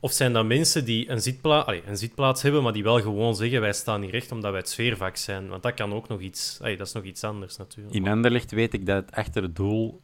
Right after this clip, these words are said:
Speaker 2: staan is en
Speaker 1: Ja.
Speaker 2: in Mechelen ben ik er eigenlijk ook vrij zeker van.
Speaker 1: Ja.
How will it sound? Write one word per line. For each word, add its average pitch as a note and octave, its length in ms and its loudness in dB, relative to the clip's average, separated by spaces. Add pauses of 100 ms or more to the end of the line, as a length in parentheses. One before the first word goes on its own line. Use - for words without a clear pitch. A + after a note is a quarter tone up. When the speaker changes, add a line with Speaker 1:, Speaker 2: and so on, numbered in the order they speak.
(140)
Speaker 2:
staan A2+ 440 4
is - 320 -6
en F#2+ 320 -6 (460)
Speaker 1:
Ja. G2 160 -8
Speaker 2:
in F#2 180 -4
Mechelen G#2+ 340 -2
ben G#2+ 100 0
ik G2+ 60 -4
er F#2+ 60 -2
eigenlijk F2+ 320 -2
ook - 60 -20
vrij F#2+ 220 0
zeker D#2+ 400 -6
van. D2+ 220 -6 (420)
Speaker 1:
Ja. G#2+ 220 -2